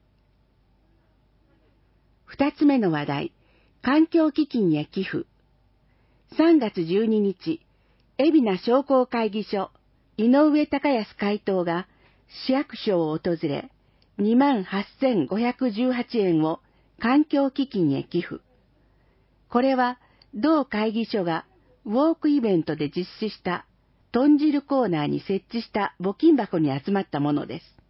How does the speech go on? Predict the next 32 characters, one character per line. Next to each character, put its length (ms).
切 180
手 200
台 220
の 140
写 180
真。 280
市 200
長 220
を 120
中 260
心 340
に 240
ス 80
ー 100
ツ 120
姿 360
の 140
三 280
人 160
の 140
男 220
性 180
が 100
立 120
っ 100
て 140
い 80
ま 160
す。 40
三 280
人 240
で 240